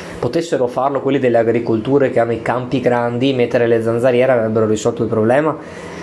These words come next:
però purtroppo spenderebbero più di zanzariere che di altro e soprattutto si romperebbero con la grandine, mentre tu che hai una pianta sola in vaso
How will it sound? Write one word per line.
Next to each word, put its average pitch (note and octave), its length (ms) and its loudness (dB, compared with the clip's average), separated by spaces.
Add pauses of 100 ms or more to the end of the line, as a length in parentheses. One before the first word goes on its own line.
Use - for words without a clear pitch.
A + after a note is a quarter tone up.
però B2 220 2
purtroppo B2 840 2
spenderebbero A#2 640 2
più B2 140 -2
di B2 120 4
zanzariere A#2 540 2
che A2 100 0
di C3+ 120 2
altro A#2 400 0
e - 20 4
soprattutto A2 460 -4
si A#2+ 140 -6
romperebbero A2 520 0
con G#2+ 100 0
la G#2 60 -2
grandine, A#2+ 540 2 (300)
mentre B2 260 -2
tu B2+ 120 2
che A2+ 280 2
hai A#2+ 180 2
una C3 220 0
pianta B2 280 0
sola A#2+ 280 0
in B2 140 -2
vaso A#2+ 880 -2